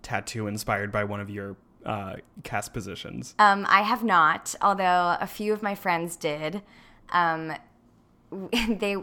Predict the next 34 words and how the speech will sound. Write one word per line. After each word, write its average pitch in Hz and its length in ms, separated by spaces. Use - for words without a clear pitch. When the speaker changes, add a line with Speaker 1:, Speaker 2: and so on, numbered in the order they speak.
Speaker 2:
they 196 180
both 208 380
got 180 360
the, 175 220
um, 160 400
height 262 260
stick - 540
that 180 160
measures 175 420
forty 202 380
inches 185 560
for 190 200
Star 170 340
Tours, 165 720
um, 175 600
tattooed 170 420
on 156 160
them. 156 400
And 175 260
my 175 140
one 180 200
friend 165 320
got 156 220
fourteen 185 500
oh 170 100
one, 156 300
which 160 180
is 160 120
the 156 80
flight 156 340
number 156 500
of 170 140
Star 156 260
Tours. 151 560